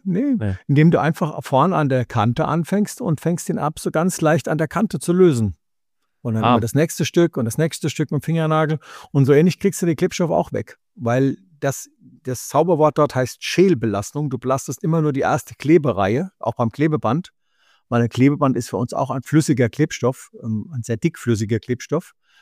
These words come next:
Speaker 1: Ja, im Englischen ist es deutlicher, da heißt es Pressure Sensitive Adhesives.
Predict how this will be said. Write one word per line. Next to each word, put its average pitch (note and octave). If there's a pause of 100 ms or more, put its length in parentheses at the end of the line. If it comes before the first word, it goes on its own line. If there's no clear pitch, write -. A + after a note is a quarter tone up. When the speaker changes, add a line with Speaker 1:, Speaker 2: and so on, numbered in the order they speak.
(160)
Speaker 1:
Ja, B2+
im A#2
Englischen B2+
ist G#2+
es -
deutlicher, C3
da A#2+
heißt A#2
es -
Pressure C3+
Sensitive B2
Adhesives. -